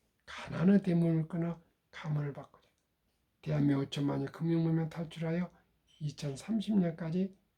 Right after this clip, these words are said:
국민소득 십만 불 달성하자. 모든 국민들이 한국의 일 등부터 십 등, 미국의 일 등부터 십 등, 초우량 대장주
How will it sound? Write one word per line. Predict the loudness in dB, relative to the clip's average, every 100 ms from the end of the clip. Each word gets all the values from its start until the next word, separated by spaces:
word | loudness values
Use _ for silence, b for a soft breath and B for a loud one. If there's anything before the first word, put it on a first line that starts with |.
| _ _
국민소득 | -18 -8 -4 -4 -6 -10 -10
십만 | -6 -2 0 2
불 | -2
달성하자. | -6 -14 -12 -14 -14 -20 _ _ _ _
모든 | -2 4 6 6 6 2 -2 _ _ _ _ -8
국민들이 | 2 4 6 4 -2 -10 _ _ _ _ _ _ _ _ _ _ _ _ b b b _ _ -20 -20 -12
한국의 | -2 0 0 0 -2
일 | -2
등부터 | -4 -6 -6
십 | -8 -10 -6
등, | -2 0 4
미국의 | 6 6 6
일 | 4
등부터 | 2 0 0 -4
십 | -6 -6
등, | -6 -8 _ _ _ -18
초우량 | -8 -4 -4 -6 _ _ _ -8 -4 -4 -4 -8
대장주 | -12 -6 -6 -6 -8